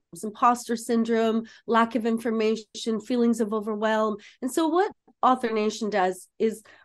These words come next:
we sit down with a person who has the idea or a partial manuscript that they're not finished or wherever you happen to be, and we create a roadmap for you. Then you come into the community, and within the community, you get the structure you need, you get the resources and the knowledge,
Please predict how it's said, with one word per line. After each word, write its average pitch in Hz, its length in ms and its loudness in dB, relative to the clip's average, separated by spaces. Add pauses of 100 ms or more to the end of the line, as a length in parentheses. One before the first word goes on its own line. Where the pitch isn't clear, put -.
we 254 120 4
sit 262 280 -2
down 269 240 6
with 269 100 2
a 277 60 -2
person 247 360 -2
who 233 140 2
has 226 300 0
the 233 120 0
idea 208 380 0
or 202 220 -2
a 202 80 -4
partial 214 680 -2 (240)
manuscript 214 600 -2
that 208 120 -4
they're 214 100 2
not 208 240 0
finished 208 300 -2
or 214 120 2
wherever 226 340 2
you 302 100 2
happen 196 320 -4
to 170 60 -8
be, 165 260 -6 (380)
and 226 60 2
we 233 80 4
create 233 260 0
a 208 40 2
roadmap 185 540 -2
for 180 140 -4
you. 170 200 -4 (360)
Then 240 120 2
you 240 80 0
come 254 220 0
into 277 240 2
the 254 120 -2
community, 196 580 2
and 202 100 -4
within 226 300 0
the 311 80 0
community, 214 480 -2
you 202 100 -4
get 202 160 -4
the 196 80 -12
structure 240 420 -4
you 247 200 2
need, 240 320 0 (300)
you 202 40 -20
get 208 160 -2
the 202 80 -4
resources 226 640 0
and 226 100 0
the 214 60 0
knowledge, 208 600 0